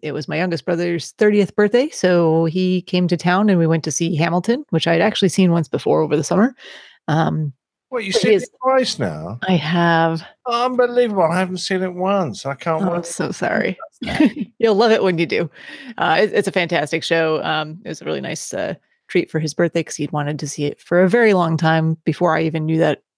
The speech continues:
Speaker 1: the show existed, he was talking about it and singing its praises. And, uh, so that was a lot of fun, kind of just a whirlwind trip for him, but w-, it was nice to hang out and catch up and, um, just, uh, getting ready to head off to New York City in a couple of days for the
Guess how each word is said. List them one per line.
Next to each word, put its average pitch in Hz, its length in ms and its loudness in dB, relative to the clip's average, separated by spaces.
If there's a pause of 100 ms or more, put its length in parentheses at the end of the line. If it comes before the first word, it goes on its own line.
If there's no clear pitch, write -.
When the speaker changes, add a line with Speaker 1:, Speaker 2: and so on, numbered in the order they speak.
(140)
Speaker 1:
the 151 220 0
show 175 180 2
existed, 180 420 2
he 156 140 -2
was 156 120 0
talking 151 340 -4
about 147 220 2
it 151 180 2
and 143 220 -4
singing 147 320 -6 (420)
its 156 120 -4
praises. - 560 -2 (440)
And, 139 420 -2
uh, 156 260 0 (200)
so 233 100 2
that 254 40 4
was 247 100 4
a 226 40 4
lot 233 100 4
of 220 60 2
fun, 254 220 0
kind 196 180 2
of 170 80 0
just 170 160 -2
a 165 60 0
whirlwind 160 480 0
trip - 180 -2
for 160 140 -2
him, 185 260 2
but 170 100 2
w-, - 200 -4
it - 60 0
was 143 120 -2
nice 147 220 -4
to 151 240 -2
hang 165 240 -2
out 170 120 2
and 170 120 -2
catch 180 200 -2
up 285 160 0 (100)
and, 185 460 2
um, 190 380 2 (680)
just, - 560 -2
uh, 175 460 4 (540)
getting 185 200 0
ready 180 260 2
to 175 280 4
head 180 160 0
off 175 240 -2
to 190 320 2
New 185 100 4
York 185 240 2
City 277 240 0
in 156 80 -2
a 147 60 -8
couple - 280 -4
of 160 80 2
days 160 300 0
for 160 200 -2
the 175 320 -2